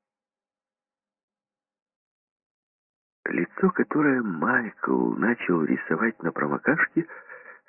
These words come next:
сначала походило на Викторину, но скоро превратилось в лицо Флер. Да, Флер держится очень прямо,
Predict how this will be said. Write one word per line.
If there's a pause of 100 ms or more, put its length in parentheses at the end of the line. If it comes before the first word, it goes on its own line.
сначала
походило
на
Викторину, (920)
но
скоро
превратилось
в
лицо (160)
Флер. (1600)
Да,
Флер
держится
очень
прямо,